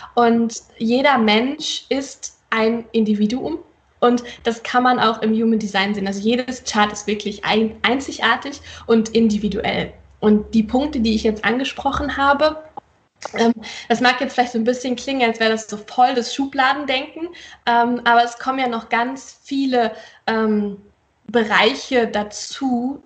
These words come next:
die da mit einspielen, was dann, ähm, jeden Menschen und jedes Chart ganz individuell macht. Und deswegen kann ich da jetzt auch gar nicht so sagen, ja,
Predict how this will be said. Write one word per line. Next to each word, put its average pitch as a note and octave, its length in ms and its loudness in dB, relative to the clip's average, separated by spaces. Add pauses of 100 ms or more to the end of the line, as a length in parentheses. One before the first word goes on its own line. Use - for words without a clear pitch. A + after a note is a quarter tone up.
(120)
die A3+ 140 0
da G#3 340 2
mit G#3+ 240 -4
einspielen, A3 880 0
was G#3+ 180 0
dann, G#3+ 280 2 (320)
ähm, G#3 280 -2
jeden A3 560 2 (120)
Menschen A3+ 560 0
und G#3+ 160 -4
jedes G#3+ 320 -2
Chart G3+ 320 -2
ganz G3+ 260 -8
individuell G3+ 640 -2
macht. G3+ 360 -4 (460)
Und G3+ 360 2 (100)
deswegen G#3+ 640 4 (400)
kann G#3+ 220 0
ich G#3+ 100 2
da G#3+ 80 -2
jetzt G#3 180 -2
auch G#3 120 -6
gar A3 140 0
nicht G#3+ 200 0
so G3+ 140 -8
sagen, G3+ 400 -6
ja, F#3+ 100 -4